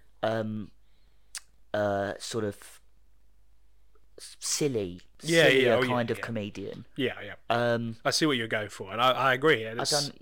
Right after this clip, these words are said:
Speaker 1: you know.
Speaker 2: This, this movie was really, um, kind of, uh, a move away from the, the Animal House, National Lampoon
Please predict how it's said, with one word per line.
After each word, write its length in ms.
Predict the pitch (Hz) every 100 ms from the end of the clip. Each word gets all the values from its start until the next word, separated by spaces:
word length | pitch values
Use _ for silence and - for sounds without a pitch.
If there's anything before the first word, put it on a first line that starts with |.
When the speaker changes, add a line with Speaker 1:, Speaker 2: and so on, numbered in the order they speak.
| -
Speaker 1:
you 120 | 143
know. 180 | 127 95 - -
Speaker 2:
This, 200 | - 196 226 208
this 240 | 226 -
movie 380 | 196 202 202 165
was 240 | 156 156 156
really, 500 | 170 170 156 147 -
um, 420 | 127 123 123 - - - - - - - - - - - - - - - - - -
kind 300 | - 156 135
of, 300 | 131 - 123 -
uh, 420 | 131 131 127 123 127
a 80 |
move 400 | 147 165 175 151
away 400 | 135 131 139 160
from 420 | 156 - 135 127 120
the, 420 | 123 113 113 113 120
the 180 | 123 117
Animal 380 | 127 123 117
House, 600 | 107 - 107 - - - - - - - - - -
National 460 | 127 131 - 139 123
Lampoon 680 | 117 113 131 127 113 113